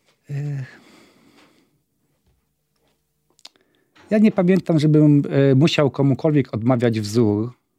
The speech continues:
e, robienia jakiegoś wzoru.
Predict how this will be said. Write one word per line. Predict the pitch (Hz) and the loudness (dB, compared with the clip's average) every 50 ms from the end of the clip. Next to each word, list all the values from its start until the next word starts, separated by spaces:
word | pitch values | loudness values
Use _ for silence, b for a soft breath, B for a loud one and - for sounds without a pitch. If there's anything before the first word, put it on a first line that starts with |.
| _ _ _ _ _ _ _ _ _ - 127 | _ _ _ _ _ _ _ _ _ -8 -6
e, | 123 127 135 - | -4 -4 -2 -2
robienia | - 135 139 131 131 151 143 | 0 0 0 2 2 2 2
jakiegoś | 135 120 - 127 117 123 113 101 | 2 0 -2 -2 -2 -2 -2 -2
wzoru. | 101 95 95 123 117 107 98 98 107 107 120 139 | -4 -4 -2 0 0 0 0 0 0 0 0 -2